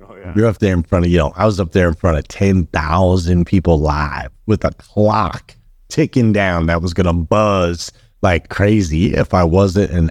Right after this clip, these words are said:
Speaker 2: absolute expert on that stage. And so what the stage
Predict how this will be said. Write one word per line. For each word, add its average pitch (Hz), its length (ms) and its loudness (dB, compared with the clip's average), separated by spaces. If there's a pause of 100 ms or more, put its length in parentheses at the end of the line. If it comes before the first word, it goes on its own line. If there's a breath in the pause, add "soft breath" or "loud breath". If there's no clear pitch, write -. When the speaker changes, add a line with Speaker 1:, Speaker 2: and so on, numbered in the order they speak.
Speaker 2:
absolute 92 720 0
expert - 600 -4 (120)
on 87 200 0
that 82 240 -2
stage. - 560 -4 (600)
And 90 120 0
so 104 180 0
what 92 200 -2
the 92 100 0
stage 107 520 -2